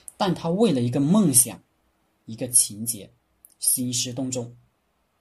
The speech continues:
六出祁山，九伐中原，劳民伤财，尸横遍野。他要做的事是唯有冒险，以侥幸才能成功的事。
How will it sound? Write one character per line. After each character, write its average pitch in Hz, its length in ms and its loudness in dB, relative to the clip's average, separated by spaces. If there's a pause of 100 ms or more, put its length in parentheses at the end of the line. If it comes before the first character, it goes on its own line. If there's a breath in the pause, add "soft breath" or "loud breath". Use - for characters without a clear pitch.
(100)
六 151 260 -4
出 120 260 -8
祁 - 160 -6
山， 113 340 -8 (640)
九 113 300 -4
伐 123 280 -6
中 165 220 -6
原， 110 220 -12 (560)
劳 110 180 -4
民 110 160 -6
伤 110 160 -4
财， 95 220 -4 (440)
尸 170 400 2
横 101 280 -8
遍 113 180 -6
野。 98 180 -14 (760)
他 - 140 -6
要 139 80 0
做 139 140 0
的 113 60 -8
事 117 300 -4 (800)
是 - 220 0
唯 113 500 -2
有 147 160 2
冒 127 300 0
险， - 280 -2 (760)
以 151 120 -8
侥 107 500 -4
幸 180 360 2 (560)
才 - 160 -6
能 120 120 -6
成 123 160 -8
功 127 140 -4
的 117 60 -6
事。 - 260 -6